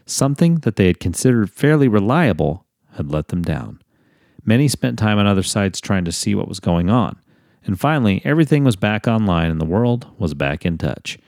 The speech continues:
It was actually a great reminder of the truth in today's verses from Psalm one forty-five.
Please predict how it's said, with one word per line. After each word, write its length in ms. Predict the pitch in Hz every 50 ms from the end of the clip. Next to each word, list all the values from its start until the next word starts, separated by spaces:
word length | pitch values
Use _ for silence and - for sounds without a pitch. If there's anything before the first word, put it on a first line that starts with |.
| _ _ _ _ _ _ _ - - _
It 80 | - 135
was 80 | 127 131
actually 300 | 160 175 170 - 165 143
a 40 |
great 140 | 117 127 123
reminder 380 | 120 120 113 113 117 120 107 101
of 100 | 95 87
the 80 | 101
truth 400 | - - - - 170 127 98 -
in 80 | 101 87
today's 320 | - - - 92 90 85
verses 400 | 82 - 101 104 104 - - 87
from 200 | - - - 80
Psalm 280 | - - 85 73 73 73
one 160 | 71 73 71
forty-five. 680 | 71 - 87 82 80 80 - - - 57 57 - -